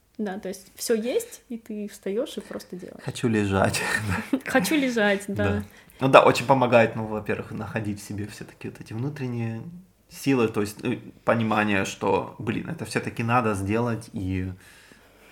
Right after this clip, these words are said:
Speaker 2: нет какого-то другого пути. Эм, и, естественно, что очень хорошо помогает, когда есть кто-то, кто, <laughs> кто тебя подбадривает, да, и говорит там, что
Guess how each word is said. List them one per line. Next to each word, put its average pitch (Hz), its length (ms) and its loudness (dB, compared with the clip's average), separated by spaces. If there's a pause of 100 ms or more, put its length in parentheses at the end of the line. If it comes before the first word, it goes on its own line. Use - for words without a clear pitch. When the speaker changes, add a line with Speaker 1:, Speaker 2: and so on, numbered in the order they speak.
(160)
Speaker 2:
нет 113 240 2
какого-то 104 680 -2
другого 107 440 0
пути. 165 480 -2 (720)
Эм, 98 580 0 (500)
и, 117 500 2 (180)
естественно, 123 420 -2 (220)
что 101 560 -2 (480)
очень - 220 -8
хорошо - 260 -8
помогает, 107 460 2
когда 104 260 -4
есть 98 140 -4
кто-то, 104 360 -2
кто, - 180 -10 (160)
<laughs> 143 300 6
кто 117 120 4
тебя 113 140 4
подбадривает, 113 840 8
да, 95 100 -2 (480)
и 117 100 4
говорит 104 500 2
там, 113 140 -6 (200)
что - 320 -14